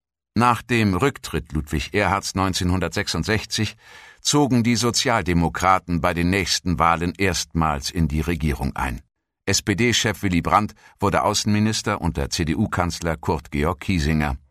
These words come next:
Egon Bahr Planungschef im Auswärtigen Amt. Die Deutschlandpolitik der Großen Koalition war ein Kompromiss zwischen Bahrs Vorwärtsstrategie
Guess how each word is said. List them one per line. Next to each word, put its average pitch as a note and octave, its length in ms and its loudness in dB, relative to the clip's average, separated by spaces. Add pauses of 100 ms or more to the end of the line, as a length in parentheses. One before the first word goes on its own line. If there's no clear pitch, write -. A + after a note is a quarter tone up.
(440)
Egon E2+ 380 0
Bahr E2+ 320 4 (260)
Planungschef E2 880 0
im D#2+ 200 -2
Auswärtigen C#2 640 -4
Amt. - 320 -6 (640)
Die A#2 80 0
Deutschlandpolitik F2 920 0
der G2 100 2
Großen A2 360 0
Koalition G2+ 720 0
war G#2 200 2
ein G#2+ 160 -2
Kompromiss A#2 640 0
zwischen E2+ 380 -2
Bahrs F2+ 320 2
Vorwärtsstrategie G#2 1120 -2